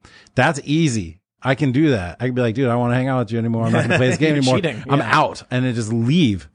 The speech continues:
Speaker 1: We, we do not have that luxury.
Speaker 2: No, that's, uh, it, it, it, that exists in the real world, and that's the scary. That's the hitting the ground moment. That's what I'm saying.
Speaker 1: Yeah.
Speaker 2: We're at a point where
Speaker 1: Yeah.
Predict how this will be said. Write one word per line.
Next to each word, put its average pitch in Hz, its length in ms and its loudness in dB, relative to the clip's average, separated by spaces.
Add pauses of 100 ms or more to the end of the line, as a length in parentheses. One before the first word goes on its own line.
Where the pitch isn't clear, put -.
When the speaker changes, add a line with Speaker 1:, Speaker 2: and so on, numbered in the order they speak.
(140)
Speaker 1:
We, 139 260 0
we 127 360 -2
do 117 180 -2
not 113 340 0
have 92 420 -4
that 90 280 -6
luxury. 87 560 -10 (320)
Speaker 2:
No, 143 240 0
that's, 147 300 0
uh, 107 460 0 (1000)
it, 139 120 2
it, 143 320 -2
it, 131 240 -2 (240)
that 110 640 -4 (180)
exists 127 460 -2
in 117 80 0
the 113 80 2
real 107 200 2
world, 107 260 0
and 117 180 0
that's 117 220 -2
the - 100 -6
scary. 98 380 -4
That's 127 280 -2
the 113 240 -2 (320)
hitting 139 200 0
the 117 80 0
ground 113 240 0
moment. 95 260 -4
That's 123 160 -2
what 131 100 0
I'm 104 80 -4
saying. 98 400 -8
Speaker 1:
Yeah. 107 320 2 (120)
Speaker 2:
We're 143 120 2
at 170 60 4
a 170 40 -2
point 196 380 0
where 123 560 0 (260)
Speaker 1:
Yeah. 92 240 -4